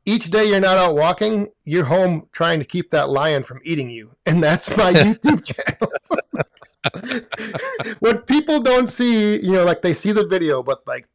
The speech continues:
Speaker 1: I don't think sometimes people understand there is a lot of work that goes into it. And
Speaker 2: Yeah.
Speaker 1: it's, yeah, it can be a monster. <laughs>
Speaker 2: Do you find, is it, does it cause you stress?
Speaker 1: No, no.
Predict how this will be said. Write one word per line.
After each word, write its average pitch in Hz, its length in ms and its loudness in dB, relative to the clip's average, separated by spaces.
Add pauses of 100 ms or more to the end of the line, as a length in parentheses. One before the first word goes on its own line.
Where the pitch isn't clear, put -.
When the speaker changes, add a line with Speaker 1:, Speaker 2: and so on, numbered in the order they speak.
Speaker 1:
I 143 120 0
don't 156 240 0
think 151 200 -2
sometimes 139 500 -4
people 139 520 -6
understand 127 960 -6 (460)
there 143 220 -2
is 143 180 2
a 127 40 -4
lot 139 380 0
of 160 80 0
work 170 260 -2
that 175 80 -8
goes 170 260 -4
into 196 320 -2
it. 208 260 -6 (220)
And 131 380 -2
Speaker 2:
Yeah. 113 160 0 (280)
Speaker 1:
it's, - 400 -10 (1400)
yeah, 139 380 -2
it 147 100 -6
can 147 160 -2
be 147 120 0
a 139 60 2
monster. 123 580 -4 (500)
<laughs> 480 200 0
Speaker 2:
Do 156 60 4
you 165 220 8
find, 156 540 2 (100)
is 151 180 2
it, 156 220 2 (160)
does 143 200 -2
it - 180 -6
cause 143 320 2
you 143 100 -2
stress? - 600 -4 (360)
Speaker 1:
No, 175 320 0 (400)
no. 131 260 -10